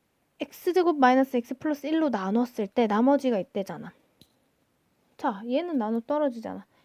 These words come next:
얘 바꾸자. 어떻게? A에 X제곱 마이너스 X 플러스 일 플러스 이 엑스 마이너스 삼. 요렇게 된다고. 에프엑스가 지금 요렇게,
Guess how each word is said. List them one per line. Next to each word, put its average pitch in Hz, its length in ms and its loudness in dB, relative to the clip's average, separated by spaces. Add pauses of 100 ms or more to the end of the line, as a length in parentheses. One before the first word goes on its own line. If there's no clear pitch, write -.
(160)
얘 285 100 0
바꾸자. 233 580 -8
어떻게? 302 760 -10
A에 233 500 0 (880)
X제곱 262 800 0
마이너스 220 480 -4
X - 300 -14
플러스 254 440 -6
일 302 180 -2 (800)
플러스 302 720 -6
이 214 180 -8
엑스 - 280 -10
마이너스 202 520 -8
삼. - 180 -10 (240)
요렇게 220 320 -6
된다고. - 460 -14 (1120)
에프엑스가 233 720 -4
지금 220 320 -8 (460)
요렇게, 240 1120 -2